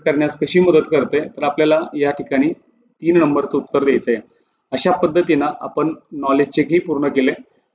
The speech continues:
आता आपण महत्त्वाच्या विषयाकडे जातोय, म्हणजे guided do it yourself-च्या दहा प्रश्न आपल्याला अगदी व्यवस्थित समजून घ्यायचे. त्यातला पहिला प्रश्न आपण आता घेतलाय, दिलेल्या डॉक्युमेंटमधील दुसरी इमेज सिलेक्ट करायची आणि पहिल्या इमेजच्या वरती ठेवायची आहे.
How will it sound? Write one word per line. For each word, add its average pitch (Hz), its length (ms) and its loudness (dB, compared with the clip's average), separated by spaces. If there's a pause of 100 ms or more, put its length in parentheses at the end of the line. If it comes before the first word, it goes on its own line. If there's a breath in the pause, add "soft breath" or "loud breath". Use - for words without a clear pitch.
आता 151 200 -2
आपण 170 300 2 (180)
महत्त्वाच्या 156 540 0
विषयाकडे 156 380 2
जातोय, 151 360 -2
म्हणजे 139 280 -4
guided 135 400 0
do 147 120 -4
it 147 100 -4
yourself-च्या 143 540 -2 (180)
दहा 139 360 -2
प्रश्न 151 340 -2
आपल्याला 151 300 -4
अगदी 127 200 -4
व्यवस्थित 135 380 -2 (460)
समजून 151 420 2
घ्यायचे. 156 380 4 (400)
त्यातला 147 240 -2
पहिला 147 380 2
प्रश्न 170 280 2
आपण 175 200 2
आता 170 200 -2
घेतलाय, 160 340 0 (640)
दिलेल्या 156 360 4
डॉक्युमेंटमधील 165 640 2
दुसरी 156 320 2
इमेज 160 220 4
सिलेक्ट 147 360 2
करायची 147 420 2
आणि 156 240 -2
पहिल्या 151 320 2
इमेजच्या 156 320 2
वरती 147 260 2
ठेवायची 151 520 2
आहे. - 160 -2